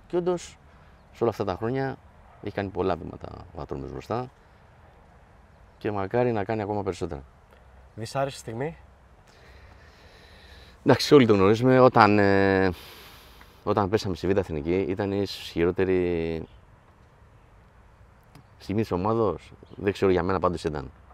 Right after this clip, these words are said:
Speaker 1: πάρα πολύ. Ε, εκείνη τη μέρα, μέσα στο Πανιόνιο που χάσαμε, έκλαιγα όλη τη μέρα, να σου πω, δεν ήτανε.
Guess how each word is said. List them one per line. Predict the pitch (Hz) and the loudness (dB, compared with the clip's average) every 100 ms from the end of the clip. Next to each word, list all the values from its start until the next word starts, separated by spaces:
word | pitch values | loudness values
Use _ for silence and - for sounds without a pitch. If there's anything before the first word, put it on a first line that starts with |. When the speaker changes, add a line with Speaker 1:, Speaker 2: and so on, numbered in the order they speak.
| - - - - - | -20 -20 -20 -20 -6
Speaker 1:
πάρα | 87 78 | -4 -4
πολύ. | 67 78 98 101 - - - - - _ - - - | -6 -4 -2 -4 -8 -20 -20 -20 -20 _ -20 -20 -16
Ε, | 76 71 67 - - - - - - | -12 -12 -12 -14 -20 -20 -20 -20 -10
εκείνη | - 87 | -4 -2
τη | 82 | -2
μέρα, | 87 87 80 65 - - - - - - - - - | -2 -2 -4 -8 -14 -20 -20 -20 -20 -20 -20 -20 -8
μέσα | 87 | -8
στο | - | -6
Πανιόνιο | 78 80 85 | -6 -4 -6
που | 69 | -6
χάσαμε, | 80 - 76 67 - - - - - - - _ _ _ _ _ - _ _ - - - | -8 -6 -8 -8 -12 -20 -20 -20 -20 -20 -20 _ _ _ _ _ -20 _ _ -20 -12 -4
έκλαιγα | 82 90 80 85 | -2 0 2 0
όλη | - | -2
τη | - | -8
μέρα, | 73 82 73 | -4 -4 -2
να | 78 | -4
σου | - | -6
πω, | - | -2
δεν | 73 76 80 | 0 4 4
ήτανε. | 78 80 80 80 78 78 78 | 4 0 -2 -4 -4 -4 -6